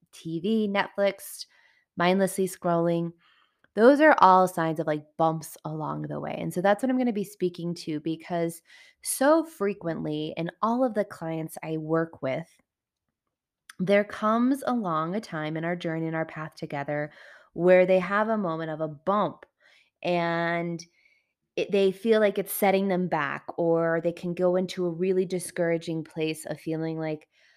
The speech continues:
"Oh, I'm just, like, never gonna get there," or, "I'm never gonna be able to be happy with my body or feel acceptance for myself."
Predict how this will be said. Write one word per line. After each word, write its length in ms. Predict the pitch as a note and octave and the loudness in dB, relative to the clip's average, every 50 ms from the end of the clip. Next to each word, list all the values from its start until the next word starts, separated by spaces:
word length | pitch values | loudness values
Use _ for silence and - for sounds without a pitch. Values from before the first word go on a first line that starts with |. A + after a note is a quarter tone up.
| _ _ _ _ _ _ | _ _ _ _ _ _
"Oh, 220 | - - G3 G3+ G3+ | -16 -14 -12 -12 -12
I'm 60 | G3 | -14
just, 180 | - - - - | -14 -14 -8 -6
like, 180 | A3 G#3+ G#3 | -6 -6 -6
never 440 | D#3+ D#3 D#3 D#3+ D#3+ E3 E3 F3 E3+ | -8 -8 -4 -4 -4 -2 -2 -2 -2
gonna 200 | F3 E3 D#3+ D#3+ | -2 -2 -4 -4
get 280 | D#3 - E3 E3 - _ | -6 -6 -8 -8 -8 _
there," 340 | E3 E3 E3+ E3+ E3 E3+ | -10 -10 -8 -6 -4 -4
or, 280 | F3+ F3+ F3+ F3+ F3+ F3 | -4 -4 -4 -6 -6 -6
"I'm 200 | E3+ E3+ F3 F3 - _ _ _ _ _ _ _ _ _ _ _ _ _ | -6 -6 -8 -10 -12 _ _ _ _ _ _ _ _ _ _ _ _ _
never 320 | - F#3+ G3 G3+ F#3+ G3 F#3+ | -4 2 2 4 4 4 2
gonna 180 | F#3+ F#3 F3 | 2 2 2
be 160 | E3 E3+ E3+ E3+ | 2 2 2 2
able 140 | D#3+ E3 | 2 0
to 80 | D#3+ E3+ | -2 -2
be 160 | D#3+ E3+ E3 | -2 -2 -2
happy 340 | D#3+ D#3+ D#3+ D#3+ - - E3 | -2 -2 -4 -6 -4 -4 -4
with 200 | E3 D#3+ D#3+ E3+ | -4 -4 -4 -6
my 100 | F3+ F3 | -8 -8
body 460 | F3 - D#3+ D#3 E3+ E3+ F3+ F3+ F#3 | -8 -8 -8 -8 -8 -8 -8 -10 -8
or 120 | F#3 F#3+ F3 | -8 -10 -10
feel 280 | - - F#3 F3 F3 | -6 -2 0 0 2
acceptance 840 | F3 F3 F3+ - _ - - - F3+ E3+ F3 - F3 E3 E3 - - | 0 -2 -4 -8 _ -10 2 4 4 4 4 0 -2 -4 -4 -4 -8
for 160 | - F3+ F3+ | -10 -8 -6
myself." 720 | E3+ F3 - F#3 F#3 - - - - - - - - - | -6 -6 -6 -8 -10 -10 -12 -10 -8 -8 -8 -8 -10 -12